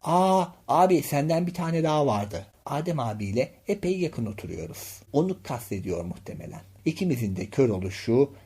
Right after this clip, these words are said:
diğer tüm özellikleri görmezden gelmek için yeterli. Birkaç zaman sonra o çocukla bir daha karşılaştık. Bu sefer Adem abi de vardı yanımda.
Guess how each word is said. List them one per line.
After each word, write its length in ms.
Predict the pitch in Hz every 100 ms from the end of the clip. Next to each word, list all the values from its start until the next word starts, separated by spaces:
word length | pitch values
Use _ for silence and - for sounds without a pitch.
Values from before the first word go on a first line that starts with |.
| - 120
diğer 360 | 139 123 113 - -
tüm 180 | - 190
özellikleri 880 | 127 113 117 107 117 - 131 165 113
görmezden 720 | 120 123 131 123 120 127 127
gelmek 400 | 110 101 101 101
için 280 | 101 - 131 143
yeterli. 560 | 110 - 87 82 80 - - _ - - -
Birkaç 260 | 240 320
zaman 300 | - 180 165
sonra 440 | 170 160 110 143 - -
o 100 | 240
çocukla 480 | 240 143 120 196 196
bir 100 | 185
daha 200 | 110 92
karşılaştık. 760 | - 92 - 95 95 - - - - -
Bu 80 | 156
sefer 420 | 160 233 208 254 - - -
Adem 360 | 131 131 156 165
abi 240 | 151 143
de 160 | 113 95
vardı 280 | 87 82
yanımda. 440 | 85 80 76 76